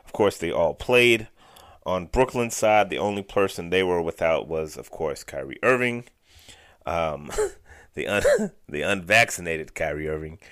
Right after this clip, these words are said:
and, uh, Nick Claxton. So, um, they pretty much had a full squad, um, on their side of the ball as well. But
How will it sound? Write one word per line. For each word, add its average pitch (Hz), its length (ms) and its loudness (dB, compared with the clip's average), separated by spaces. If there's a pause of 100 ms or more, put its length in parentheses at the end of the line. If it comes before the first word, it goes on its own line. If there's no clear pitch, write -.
(340)
and, 95 460 6
uh, 85 400 4
Nick 101 180 0
Claxton. 67 720 -4
So, 78 460 -2 (460)
um, 78 640 -4
they 101 160 2
pretty 92 240 0
much 82 180 -4
had 82 200 0
a 78 40 -2
full 82 240 -2
squad, 78 600 0 (400)
um, 73 480 -6 (540)
on 82 260 -2
their 87 180 -2
side 82 280 0
of 80 60 -6
the 80 80 -2
ball 78 380 0
as 76 260 -4
well. 69 540 -6
But 73 280 -6